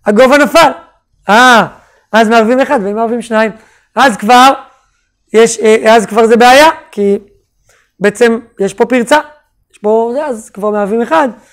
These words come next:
ואז לא שניים. אומרת הגמרא, "אמר אבונה, ובלבד שלא ייתן לתוך קופתו ויאכיל, להם מותר להביא את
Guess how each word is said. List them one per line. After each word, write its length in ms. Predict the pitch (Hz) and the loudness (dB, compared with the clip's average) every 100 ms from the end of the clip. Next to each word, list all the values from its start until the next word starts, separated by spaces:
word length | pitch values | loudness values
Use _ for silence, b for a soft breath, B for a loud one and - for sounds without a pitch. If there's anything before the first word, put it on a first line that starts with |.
| b b b b - _ | b b b b -20 _
ואז 280 | 185 233 220 226 | 2 2 2 -4
לא 140 | 196 | -6
שניים. 240 | 190 165 131 _ b b | -6 -10 -16 _ b b
אומרת 200 | - 285 | -2 0
הגמרא, 200 | 277 277 | 2 2
"אמר 180 | 277 269 | 2 2
אבונה, 340 | 254 262 262 262 | 2 2 2 2
ובלבד 360 | 247 214 254 - | 0 2 2 2
שלא 180 | 269 | 0
ייתן 240 | 262 254 262 | 0 2 -2
לתוך 260 | 254 262 | -2 -6
קופתו 420 | - 233 254 262 254 | -8 -6 -2 0 2
ויאכיל, 580 | 269 269 - 226 202 202 b b b b | 2 0 -2 -6 -6 -6 b b b b
להם 400 | 226 247 269 277 | 0 2 2 0
מותר 340 | 254 233 277 | 0 0 0
להביא 460 | 262 262 233 220 269 | 2 4 2 2 0
את 120 | - | 2